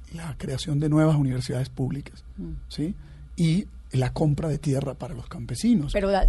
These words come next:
Speaker 1: compra
Speaker 2: dónde la compran? Es lo que quisiera saber, porque
Speaker 1: Ah,
Speaker 2: la
Speaker 1: bueno,
Speaker 2: tierra
Speaker 1: es
Speaker 2: en
Speaker 1: que
Speaker 2: Colombia
Speaker 1: hay que crear un mercado de
Speaker 2: hay, hay,
Speaker 1: tierra.
Speaker 2: hay un banco de tierras y en eso creo que, eh, la
Speaker 1: Ujú.
Speaker 2: Agencia Nacional de Tierras, pues, fue muy juiciosa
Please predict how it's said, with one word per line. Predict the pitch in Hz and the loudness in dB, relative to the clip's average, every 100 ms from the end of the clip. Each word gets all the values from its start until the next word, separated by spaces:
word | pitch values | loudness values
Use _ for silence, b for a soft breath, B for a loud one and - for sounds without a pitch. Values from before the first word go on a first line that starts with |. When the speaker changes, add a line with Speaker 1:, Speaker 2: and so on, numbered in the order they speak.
| - | 6
Speaker 1:
compra | 196 | 6
Speaker 2:
dónde | 185 185 | 6 6
la | 233 | 4
compran? | - 240 202 175 185 | 4 0 0 -4 -4
Es | 175 | -4
lo | 180 | -4
que | - | -6
quisiera | - - 160 170 | -6 -4 -4 -2
saber, | 180 226 | -2 -2
porque | 156 143 | 2 4
Speaker 1:
Ah, | |
Speaker 2:
la | 135 | 6
Speaker 1:
bueno, | 185 | 6
Speaker 2:
tierra | 165 | 6
Speaker 1:
es | 165 | 4
Speaker 2:
en | |
Speaker 1:
que | 196 | 2
Speaker 2:
Colombia | 220 180 165 180 B B | 2 2 2 0 B B
Speaker 1:
hay | 165 165 | -2 2
que | 208 | 2
crear | - 170 143 143 | 2 2 2 0
un | 156 | 0
mercado | 139 - 123 123 | -2 -2 -2 4
de | 214 | 4
Speaker 2:
hay, | 220 | 4
hay, | 208 208 | 4 4
Speaker 1:
tierra. | - | 6
Speaker 2:
hay | 202 208 | 6 8
un | 240 | 10
banco | 262 285 311 294 | 10 8 8 6
de | 269 | 6
tierras | 190 170 175 208 | 2 0 4 4
y | 202 | 6
en | 156 | 4
eso | 151 185 185 | 2 2 4
creo | 196 202 - | 6 4 4
que, | - 175 | 0 0
eh, | 156 - | 2 2
la | - | 4
Speaker 1:
Ujú. | 170 | 4
Speaker 2:
Agencia | 170 170 | 4 4
Nacional | 185 190 151 143 | 0 2 4 4
de | 165 | 4
Tierras, | 190 180 180 - | 0 -4 -4 -8
pues, | 160 | -10
fue | - 160 | -4 0
muy | 170 170 | 2 2
juiciosa | 180 - 147 165 - 165 | 0 -4 -4 4 4 4